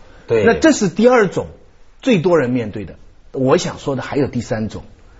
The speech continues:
Speaker 2: 第三种就是我见过太多在农村的，老人生病根本不看。他根本没有这个看钱的，就是说他们叫坏了。我，我这个，我讲起来我都全亲眼见的，就是，就是农民啊，身体不舒服，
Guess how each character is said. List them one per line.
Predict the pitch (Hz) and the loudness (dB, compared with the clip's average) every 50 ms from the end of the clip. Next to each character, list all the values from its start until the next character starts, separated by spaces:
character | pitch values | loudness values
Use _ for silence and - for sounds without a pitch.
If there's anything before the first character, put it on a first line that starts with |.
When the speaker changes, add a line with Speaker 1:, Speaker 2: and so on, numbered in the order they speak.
| - - - - - - | -20 -20 -20 -20 -16 -4
Speaker 2:
第 | - 196 | -2 -2
三 | 185 - 233 214 214 208 | 0 2 2 2 2 0
种 | 175 127 104 | -2 -4 -4
就 | 117 127 | -4 -2
是 | 123 143 | -2 -2
我 | 110 104 - | -2 -2 -4
见 | - - 170 151 | -2 0 0 0
过 | 131 139 131 | 2 -2 -2
太 | 131 - - 180 147 | -4 -2 -2 -2 0
多 | 117 123 | 0 -2
在 | 117 - 120 | 0 0 0
农 | 110 95 87 90 95 | 0 0 -4 -6 -8
村 | - - 110 95 | -8 -8 -8 -8
的， | 90 80 - - - - - - - - - - | -8 -10 -12 -16 -20 -20 -20 -20 -20 -20 -18 -10
老 | - 123 127 123 110 92 | -4 -2 0 0 0 -2
人 | 95 107 127 | -2 -4 -2
生 | - 156 143 143 | 0 2 2 2
病 | 143 135 139 | 2 0 0
根 | - 196 180 | 2 2 2
本 | 143 101 | 2 0
不 | - - | -4 -10
看。 | - - - - - - - - - - - - - - - - - - - - - - - - - - - - - - - - - - | -16 -18 -18 -20 -20 -20 -20 -20 -20 -20 -20 -20 -20 -20 -20 -20 -20 -20 -20 -20 -20 -20 -20 -20 -20 -20 -20 -20 -20 -20 -20 -20 -18 -8
他 | - 220 - - | -6 -6 -4 0
根 | - 320 330 349 330 | 2 4 4 4 4
本 | - 170 135 | 2 2 0
没 | 127 117 117 147 | 2 2 2 2
有 | 180 160 123 | 2 2 2
这 | - 175 | 0 -2
个 | 170 160 - - - - - | -4 -4 -6 -10 -20 -16 -12
看 | - - - 226 202 180 160 - | -10 -2 -2 0 0 0 -4 -6
钱 | - - 151 147 180 | -6 -4 -2 -2 -2
的， | 190 | 2
就 | 262 262 | 2 2
是 | 233 | 4
说 | 277 240 247 - - - - | 4 2 0 -2 -18 -16 -6
他 | - 240 | 0 2
们 | 277 277 | 2 4
叫 | 277 262 | 4 2
坏 | 254 - - 294 277 226 139 | 0 2 -2 0 0 0 -2
了。 | 104 - - - - - - _ _ - - - - - - - - | -4 -6 -16 -20 -20 -20 -20 _ _ -20 -20 -20 -20 -20 -20 -14 -4
我， | - 202 233 233 208 | 2 2 2 2 2
我 | 208 208 | -2 -4
这 | - 294 311 | -2 0 2
个， | 277 254 220 - - - - - - | 2 2 2 0 -6 -18 -18 -12 -8
我 | 160 170 | -8 -8
讲 | 160 - 175 214 262 | -4 0 2 2 4
起 | 254 247 | 4 6
来 | 254 240 | 4 4
我 | 175 160 | 4 4
都 | 214 240 | 0 0
全 | - - - - - - 151 208 240 | -2 -4 -16 -16 -8 -4 -2 -2 -2
亲 | - - 302 311 | 0 0 2 2
眼 | 294 202 - 92 - | 2 2 0 -2 -4
见 | - 214 240 214 143 95 | 0 2 2 2 0 -4
的， | - - - - - - - - | -8 -14 -20 -20 -20 -20 -18 -8
就 | - 240 | -6 -4
是， | 208 208 190 | -4 -4 -4
就 | 175 262 240 | -2 -2 0
是 | 220 214 185 | 0 0 -2
农 | 175 156 143 - - 160 170 196 | -2 -8 -12 -12 -6 -2 0 0
民 | 202 185 185 | 2 2 2
啊， | 175 156 | 0 -2
身 | - - 190 | -4 -4 -2
体 | 175 156 | -2 -2
不 | 151 156 | -2 -2
舒 | 151 175 156 | -4 -2 -4
服， | 143 127 | -4 -6